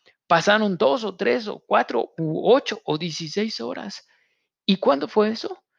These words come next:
Seguramente porque había un propósito detrás.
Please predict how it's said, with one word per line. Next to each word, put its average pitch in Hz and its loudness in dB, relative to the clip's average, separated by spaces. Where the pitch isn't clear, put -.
Seguramente 196 4
porque 156 -4
había 165 0
un 160 -6
propósito 156 -4
detrás. 139 -8